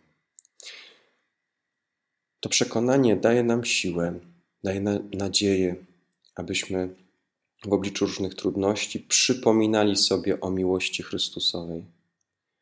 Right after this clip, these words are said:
abyśmy w naszej bojaźni Bożej nie uciekali przed Bogiem, ale garnęli się do Niego. Tego Wam i sobie życzę, abyśmy nie uciekali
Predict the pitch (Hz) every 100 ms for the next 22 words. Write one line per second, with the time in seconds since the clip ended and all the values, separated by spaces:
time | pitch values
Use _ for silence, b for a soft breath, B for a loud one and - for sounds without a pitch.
0 | _ - 92 92 - 92 92 92 - _
1 | _ _ _ _ _ - 98 - 92 90
2 | 92 95 95 95 - 92 92 95 101 113
3 | 117 113 113 - 110 104 - - 95 104
4 | 98 90 - 98 95 95 95 95 92 85
5 | - 90 87 87 85 - _ _ _ _
6 | _ _ _ _ _ _ _ _ b b
7 | b b - 113 110 101 101 101 - -
8 | 98 92 90 92 - 87 87 _ _ _
9 | - B B B B _ 92 98 - 110
10 | 120 117 - 123 - 107 95